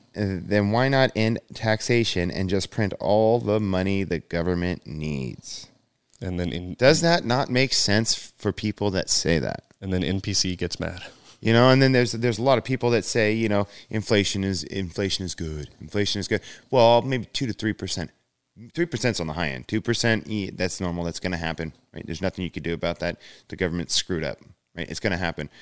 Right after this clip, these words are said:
Speaker 1: Seven, eight percent at what we're at right now is beyond
Speaker 2: Yeah, that's if you
Speaker 1: fixing.
Speaker 2: believe the numbers.
Speaker 1: That is beyond fixing, right?
Speaker 2: I think we're, I think we're around, like,
Speaker 1: And,
Speaker 2: fourteen or fifteen percent.
Speaker 1: and that, you know,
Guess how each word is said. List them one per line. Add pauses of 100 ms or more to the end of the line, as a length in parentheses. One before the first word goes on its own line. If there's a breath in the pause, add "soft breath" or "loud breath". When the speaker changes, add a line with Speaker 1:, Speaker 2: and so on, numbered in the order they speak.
(240 loud breath)
Speaker 1:
Seven,
eight
percent
at
what
we're
at
right
now
is (680)
beyond (520)
Speaker 2:
Yeah,
that's
if
you
Speaker 1:
fixing.
Speaker 2:
believe
the
numbers.
Speaker 1:
That
is
beyond
fixing,
right?
Speaker 2:
I
think
we're,
I
think
we're
around,
like,
Speaker 1:
And,
Speaker 2:
fourteen
or
fifteen
percent.
Speaker 1:
and
that,
you
know,